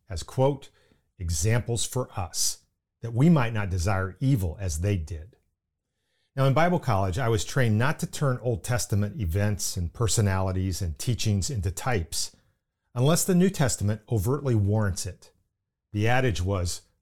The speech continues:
"A type is not a type unless the New Testament says it's a type."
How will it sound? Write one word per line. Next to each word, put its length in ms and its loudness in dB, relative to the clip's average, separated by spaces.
"A 40 -10
type 320 0
is 140 -2
not 160 -2
a 40 -8
type 420 0
unless 280 0
the 100 -2
New 160 4
Testament 500 -2
says 300 0
it's 160 -4
a 40 -6
type." 380 -10